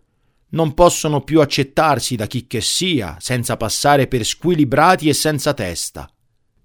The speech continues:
Sia pace, tuttavia, per chi pensa e vuole continuare a pensare così. A noi interessa la Madonna con il suo cuore materno. A noi interessano i santi,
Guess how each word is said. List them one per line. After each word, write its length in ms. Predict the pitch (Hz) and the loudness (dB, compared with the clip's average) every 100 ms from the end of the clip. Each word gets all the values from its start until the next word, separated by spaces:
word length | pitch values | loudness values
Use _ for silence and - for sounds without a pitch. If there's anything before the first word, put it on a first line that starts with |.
| _ _ _ _ _ _ _ | _ _ _ _ _ _ _
Sia 400 | - - 139 120 | -8 0 2 4
pace, 460 | 123 110 95 90 | 4 2 -2 -8
tuttavia, 680 | - 98 - 92 123 131 113 | -10 -12 -8 -4 0 0 0
per 180 | 131 123 | -2 -2
chi 160 | 165 | -6
pensa 500 | - 196 190 180 - | -4 0 0 0 -2
e 40 | 139 | -4
vuole 340 | 117 147 139 | 0 0 0
continuare 580 | 135 123 120 117 123 113 | 0 -4 -4 -2 -2 -2
a 60 | 104 | -4
pensare 480 | 110 98 - 107 | -6 -6 -6 -6
così. 420 | 98 95 78 71 - _ _ _ _ _ _ _ _ _ _ _ _ _ _ _ | -6 -8 -8 -12 -16 _ _ _ _ _ _ _ _ _ _ _ _ _ _ _
A 100 | - | -4
noi 300 | 135 165 165 | 0 2 2
interessa 540 | 151 135 127 135 - 135 | 2 0 0 0 0 0
la 80 | 139 | 0
Madonna 520 | 139 110 87 90 95 | 0 -2 -2 -6 -6
con 160 | 123 | -4
il 120 | 120 113 | -4 -4
suo 200 | - 110 | -4 -2
cuore 280 | 131 127 | 0 0
materno. 680 | 123 123 90 82 78 78 80 _ _ _ _ _ _ _ _ _ _ | 0 -4 -6 -8 -10 -14 -16 _ _ _ _ _ _ _ _ _ _
A 140 | - 139 | -4 0
noi 260 | 170 202 | 2 4
interessano 600 | 170 143 151 170 - 151 143 | 2 2 2 2 0 0 0
i 80 | |
santi, 720 | 127 180 156 107 90 - 82 | -2 -2 -2 -2 -6 -10 -14